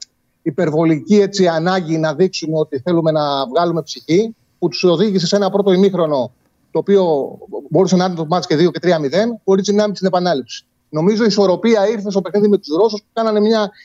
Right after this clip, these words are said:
εμφάνιση που την βγάλανε σε όλο το ενενήντα λεπτό. Από εκεί και πέρα, τελείως τακτικά, άλλαξε την, ε, λογική του, δηλαδή εγκατέλειψε το τέσσερα δύο τρία ένα,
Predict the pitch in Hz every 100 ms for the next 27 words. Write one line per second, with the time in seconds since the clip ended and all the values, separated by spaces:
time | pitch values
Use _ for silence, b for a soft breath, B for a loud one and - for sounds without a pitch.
0 | b 156 165 156 220 240 208 247 254 247
1 | _ - _ _ - 185 190 175 165 233
2 | 240 220 226 226 208 202 202 202 175 127
3 | _ _ _ _ b b b 147 151 180
4 | 220 202 233 160 185 214 214 208 - 180
5 | 202 190 143 - 202 226 - 202 180 160
6 | 151 147 156 135 160 156 185 170 175 170
7 | 160 202 202 180 190 196 180 190 190 185
8 | 175 175 143 113